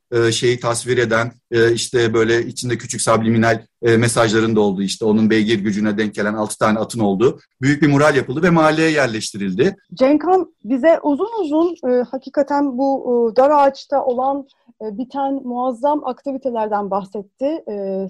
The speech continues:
Speaker 2: Sarp da, e, karantinadan, e, bahsetti. E, şimdi ben bu, bütün bu, e, yaratıcı enerjinin İzmir kentiyle olan ilişkisini sormak istiyorum. Yani kentle nasıl bir, kentle ne tür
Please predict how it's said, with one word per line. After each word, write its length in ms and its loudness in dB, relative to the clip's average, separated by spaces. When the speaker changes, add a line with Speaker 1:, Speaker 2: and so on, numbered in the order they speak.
Speaker 2:
Sarp 400 -6
da, 280 0
e, 180 -4
karantinadan, 800 -4
e, 260 0
bahsetti. 600 -4
E, 240 -2
şimdi 220 -6
ben 240 2
bu, 280 -6
bütün 200 -4
bu, 280 2
e, 80 2
yaratıcı 400 -2
enerjinin 840 -2
İzmir 440 -2
kentiyle 480 -2
olan 240 -2
ilişkisini 840 -4
sormak 400 -8
istiyorum. 520 -8
Yani 160 -4
kentle 400 -4
nasıl 300 -6
bir, 200 -2
kentle 420 -2
ne 340 2
tür 240 -4